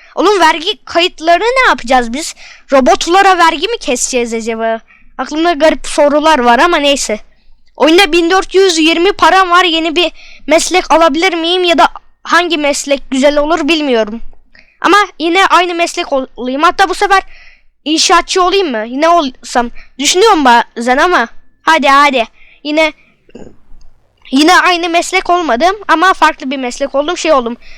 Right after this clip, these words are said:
İnşaatçı oldum arkadaşlar. Pat diye çekici vuracaksın yani. Evet, şu an başlıyoruz. Başlıyoruz. Başlamaktayız.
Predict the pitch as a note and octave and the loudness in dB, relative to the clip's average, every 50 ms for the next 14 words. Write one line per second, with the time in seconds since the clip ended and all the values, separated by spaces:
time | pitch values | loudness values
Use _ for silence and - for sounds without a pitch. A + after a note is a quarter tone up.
0 | - - - D#4 D#4+ D#4+ - - - F#4+ F4+ F4+ F4+ - - G4 E4+ D#4+ C4 A#3 | -20 -14 -4 0 0 0 2 2 4 4 4 2 2 -2 0 2 2 2 2 0
1 | A#3 A#3+ A#3 A#3 - B3 - - A#3 A3+ - - - - _ _ _ - - - | -2 -4 -4 -4 -6 -8 -6 -4 -6 -6 -8 -10 -20 -20 _ _ _ -20 -20 -20
2 | _ _ _ - - E4 D#4+ E4 - - E4+ F4 C#4 - - - E4+ B3+ F4 C#4+ | _ _ _ 0 2 2 2 2 0 -4 -4 -4 -4 -6 -6 -6 -4 -2 -2 -2
3 | D4 E4+ C#4 D#4 D4+ C#4 C#4 B3+ D4 C#4 C4+ C4+ C4 B3+ A#3+ A3+ A3 G#3+ G#3+ A3 | -2 -2 -2 2 2 2 2 2 0 0 -2 -2 -4 -4 -4 -2 -4 -4 -6 -8
4 | - - - _ _ _ _ _ _ _ _ _ _ _ _ _ _ _ _ _ | -12 -14 -20 _ _ _ _ _ _ _ _ _ _ _ _ _ _ _ _ _
5 | _ _ _ _ _ _ _ _ _ - G#5 - - _ - - - - - - | _ _ _ _ _ _ _ _ _ -20 -20 -20 -20 _ -20 -20 -16 -14 -14 -14
6 | - - - - - - - - - - D4+ D#4 D4+ D4+ C#4 C4 C4 C4 C4 C4 | -14 -18 -20 -20 -20 -20 -20 -12 -2 0 4 4 6 6 4 4 4 4 4 4
7 | C4 C4 C4 C4 B3+ - - - F4 E4 D4+ D#4 E4+ - - - - C#4+ C#4+ - | 4 4 4 2 2 0 -2 0 2 4 4 4 2 -2 -10 -2 0 0 0 0
8 | - D#4 D4+ C#4 C4+ D4 - - - - _ - B3+ B3+ - - C#4+ C4 A3 A#3+ | -6 -4 -2 -2 -2 -2 -6 -10 -18 -20 _ -8 -6 -6 -6 -8 -8 -8 -8 -8
9 | B3 - - - - - - _ - - - - - - C4 C4 B3+ B3 - - | -10 -12 -14 -16 -16 -18 -18 _ -20 -6 -6 -4 -4 -2 -2 -2 -2 -4 -2 -2
10 | B3+ B3 A3+ A#3+ B3 - - - - | -2 -2 -2 -4 -8 -10 -14 -16 -18